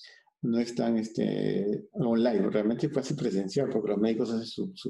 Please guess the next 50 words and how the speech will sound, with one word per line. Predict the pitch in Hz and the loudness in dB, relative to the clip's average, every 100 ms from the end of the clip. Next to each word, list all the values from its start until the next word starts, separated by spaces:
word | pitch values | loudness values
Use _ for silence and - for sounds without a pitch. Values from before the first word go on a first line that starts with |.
| - | 2
práctica, | 120 127 101 117 113 | 2 2 0 0 0
me | 107 | 0
mandan. | 95 92 95 - | 2 0 0 -4
A | - | -4
mí | 107 | 0
me, | 110 113 | 2 2
me | 110 | 2
gusta | 107 107 107 | 0 0 -2
mucho | 101 - 107 | -2 -4 -4
eso, | - 104 - - | -4 -6 -6 -10
me | 107 104 101 | -8 -6 -6
gusta | 104 - 113 | -6 -6 -6
mucho | 110 - | -6 -10
que | - - _ _ - | -10 -12 _ _ -16
estén | - 127 | -8 -2
mandando | 117 107 110 110 104 | 2 2 2 2 0
el | 98 | -2
curso, | 110 107 117 113 _ _ _ | -4 -4 -4 -8 _ _ _
su | - 107 | -10 -4
tres | 110 | 0
D, | 98 110 113 107 | 2 2 4 2
si | 110 117 | 2 2
hice | 107 113 107 | 2 0 0
bien | 107 104 | 2 0
el | 101 | 2
Doppler, | 113 107 - 107 101 | 2 2 2 2 2
hice | 101 104 | -2 -6
bien, | 101 101 - _ _ | -4 -4 -6 _ _
eso | - - 110 | -8 -4 -2
me | |
gusta | 107 92 - | -2 -4 -6
mucho. | 90 - - - _ _ _ _ | -8 -8 -14 -16 _ _ _ _
Pero | 127 | 0
bueno, | 120 135 190 - - - - - _ _ _ _ _ _ _ - | 2 2 0 -2 -14 -20 -20 -20 _ _ _ _ _ _ _ -2
eh, | 131 123 120 113 | 2 2 2 2
la | 117 | 2
placenta | 120 107 151 147 143 170 180 | 0 0 0 2 2 4 4
es | 143 | 4
muy | 117 | 2
importante, | 110 117 - 117 120 160 | 2 0 0 2 2 2
analizar | 135 101 92 113 | 2 0 -2 0
la | 107 104 | 2 2
placenta, | 98 - 110 107 | -2 0 0 2
la | 135 - | 0 0
posición, | 104 95 - 107 104 | -2 -2 -2 0 0
la | |
morfología | 101 101 95 101 95 - 123 | 0 -4 -2 -2 -2 0 2
es | 160 | 2
sumamente | - 120 101 101 | 0 -2 0 -2
importante, | 98 95 95 98 98 120 160 - | -2 -4 -4 -2 0 0 0 -2